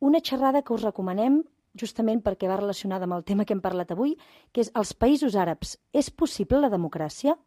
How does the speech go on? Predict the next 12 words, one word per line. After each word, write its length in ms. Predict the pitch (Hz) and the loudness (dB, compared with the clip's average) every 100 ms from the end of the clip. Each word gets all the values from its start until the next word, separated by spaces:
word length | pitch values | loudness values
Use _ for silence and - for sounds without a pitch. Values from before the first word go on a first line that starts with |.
| _ _ _ _ _ - | _ _ _ _ _ -4
A 120 | 220 | 0
càrrec 320 | 254 294 302 | 2 4 2
de 160 | 208 185 | 2 2
Jaume 400 | 170 214 254 277 | 4 6 6 6
Flaquer, 480 | - 240 - 165 160 _ _ | 4 -2 0 -2 -2 _ _
a 100 | 190 | -4
les 140 | 190 - | -4 -2
set 300 | - 262 - | -2 -2 2
trenta 340 | 226 233 185 | 2 4 2
de 80 | 196 | 2
la 80 | 190 | 2
tarda, 380 | 196 208 269 | 0 2 0